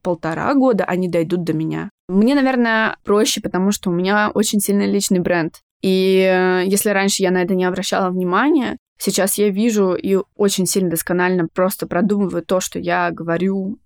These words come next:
или пишу, какие-то статьи или публикации. То есть публикации, например, там, для крупных сми или где-то, где я выступаю на радио,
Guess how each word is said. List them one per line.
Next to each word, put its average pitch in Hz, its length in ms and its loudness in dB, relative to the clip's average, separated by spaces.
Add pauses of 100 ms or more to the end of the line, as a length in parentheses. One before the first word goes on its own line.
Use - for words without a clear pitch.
или 175 220 -2
пишу, 240 580 -2 (240)
какие-то 196 260 -4
статьи 196 540 -2
или 196 100 2
публикации. 185 720 -4
То - 80 -8
есть - 160 -8
публикации, 180 500 -2
например, 160 300 -4
там, 160 220 -6
для 170 720 -4
крупных 202 340 -2
сми 262 500 0
или 196 200 0
где-то, 180 380 -2
где 202 320 -4
я 180 60 0
выступаю 180 380 -4
на 180 120 -2
радио, 214 380 0